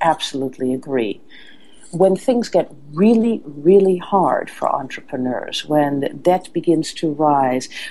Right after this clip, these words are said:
when opportunities vanish because competitors have built it faster, built it better, when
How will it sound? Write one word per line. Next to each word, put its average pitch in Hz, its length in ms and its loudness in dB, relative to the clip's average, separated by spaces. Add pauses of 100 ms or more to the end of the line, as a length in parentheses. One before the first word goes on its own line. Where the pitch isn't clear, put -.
when 196 140 0
opportunities 180 920 0
vanish 151 580 0
because 143 480 -2
competitors 156 800 -2
have 139 240 0 (340)
built 180 280 2
it 190 100 0
faster, 156 600 -2
built 160 360 -6
it 160 220 -6
better, 139 440 -2 (320)
when 160 520 2